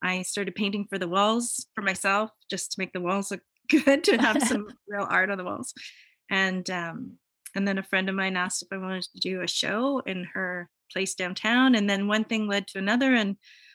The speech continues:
Speaker 1: I was painting all the time, and then people started to want them, and
Speaker 2: Yeah.
Speaker 1: then a close friend and artist of mine opened a little place on Harold Street,
Speaker 2: Mm-hmm.
Speaker 1: and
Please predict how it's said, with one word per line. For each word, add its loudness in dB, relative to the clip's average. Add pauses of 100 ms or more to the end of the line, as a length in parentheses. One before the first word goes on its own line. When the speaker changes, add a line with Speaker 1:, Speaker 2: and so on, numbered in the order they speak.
(140)
Speaker 1:
I 2
was 2
painting 0
all -2
the -2
time, 0
and 0
then -8
people -6
started -6
to -14
want 2
them, 6
and -2
Speaker 2:
Yeah. -2
Speaker 1:
then -10
a -8 (340)
close 0
friend -2
and -4
artist -2
of -6
mine -2
opened -6
a 0
little -4
place -2
on -4
Harold 2
Street, 0 (500)
Speaker 2:
Mm-hmm. 4
Speaker 1:
and -2